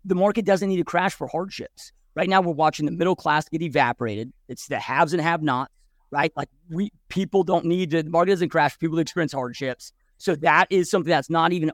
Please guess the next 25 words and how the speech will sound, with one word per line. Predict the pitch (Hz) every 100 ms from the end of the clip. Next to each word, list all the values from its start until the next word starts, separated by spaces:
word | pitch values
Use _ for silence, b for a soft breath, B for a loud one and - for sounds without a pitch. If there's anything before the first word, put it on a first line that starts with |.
| -
on | 180 214 208 185
the | 151
vast | 143 151 143
majority | 170 147 151 156 151
of, | 139 -
of | 139
agents' | 139 147 131 113
radars. | 147 170 113 107 - _ _
Like, | 202
it | 262
is | 247
so | - 220 220
fucking | - 208 208 185
easy | 196 190 139 135
right | 139
now | 147 143
to |
get | 139
a | 123
listing | 127 - 151
a |
day | 135 117
in | 113
this | 104 _
market, | _ _